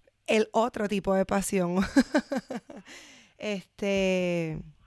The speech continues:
quiero ser bastante breve en este episodio, no me quiero extender ni tomarles tampoco muchísimo de su lunes. Yo no sé si ustedes escuchan en el fondo a mi perro, Milo. <laughs> Yo lo puedo escuchar con todo y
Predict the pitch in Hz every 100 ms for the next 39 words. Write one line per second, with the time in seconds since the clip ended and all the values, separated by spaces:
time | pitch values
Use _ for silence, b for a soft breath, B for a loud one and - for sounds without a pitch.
0 | b b b b b b b b - 208
1 | 202 190 240 277 - 208 190 240 247 247
2 | 254 254 254 - 262 262 - 247 262 254
3 | 202 185 190 208 214 226 233 - 214 -
4 | 226 220 220 220 208 190 190 - 190 214
5 | 226 202 B B B 202 214 208 - 208
6 | 214 220 233 - 247 285 277 208 208 -
7 | b b b b b b b - 190 226
8 | 262 - 220 226 226 - 196 - 190 175
9 | 170 165 185 180 180 165 160 220 - 175
10 | 170 165 - 180 170 175 175 175 _ _
11 | _ 185 185 175 170 165 240 196 254 -
12 | 233 - - 269 226 - - 202 202 220
13 | 220 - 220 - 185 190 185 180 175